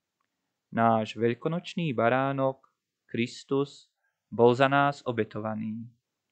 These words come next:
V Žalme sto štyridsiatom piatom vo veršoch pätnástom a šestnástom čítame: „Na teba sa upierajú oči všetkých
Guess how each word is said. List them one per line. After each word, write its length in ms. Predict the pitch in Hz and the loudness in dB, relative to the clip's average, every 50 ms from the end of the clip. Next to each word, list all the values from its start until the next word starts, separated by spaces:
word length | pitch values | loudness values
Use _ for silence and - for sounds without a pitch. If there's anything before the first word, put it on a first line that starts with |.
| _ _ _ _ _ _ _ _ _ _ _ - | _ _ _ _ _ _ _ _ _ _ _ -12
V 40 | 104 | -6
Žalme 400 | 104 120 120 127 131 135 139 131 | 2 4 6 6 6 4 0 -4
sto 240 | 123 - - 143 143 | -4 -4 -4 -4 -4
štyridsiatom 720 | - - - 170 175 - - - 175 170 - - 139 131 | -4 -4 -6 -6 -6 -6 -4 -4 -4 -2 -2 -6 -6 -6
piatom 560 | - - 151 147 143 - - 120 113 113 113 117 _ _ _ _ _ - | -4 -2 -2 -2 -2 0 0 0 0 0 -2 -6 _ _ _ _ _ -4
vo 100 | 113 117 110 | 0 4 6
veršoch 480 | 120 120 117 113 - - 107 - - | 6 4 4 2 -6 -6 -6 -6 -4
pätnástom 720 | _ - 120 117 - - 135 143 147 151 156 - - 160 147 139 | _ 0 0 0 0 -2 -2 0 0 -2 -4 -8 -8 -4 -2 -2
a 40 | |
šestnástom 800 | 127 - - 120 120 - - 135 131 131 131 - - 135 135 127 | -2 -2 -6 -8 -8 -4 -2 0 0 0 -2 -4 -8 -8 -8 -8
čítame: 640 | - - 110 107 101 - - - 110 110 113 117 - _ _ _ _ _ _ _ _ _ _ _ _ _ _ _ _ _ _ _ _ _ _ _ _ | -6 -6 -6 -6 -6 -8 -8 -8 -6 -8 -10 -12 -14 _ _ _ _ _ _ _ _ _ _ _ _ _ _ _ _ _ _ _ _ _ _ _ _
„Na 240 | - 117 117 117 117 | -2 0 0 0 0
teba 320 | - 135 135 151 180 190 | 2 2 2 4 2 0
sa 160 | - - 147 131 | 2 2 2 2
upierajú 480 | 135 - - 165 165 160 160 160 156 143 123 | 0 0 0 2 4 4 4 4 4 4 2
oči 240 | 139 139 - - 147 | 0 0 -2 -4 -6
všetkých 640 | - - - 131 - _ _ - 110 107 107 107 | -4 -2 -2 -2 -2 _ _ -10 -8 -6 -6 -8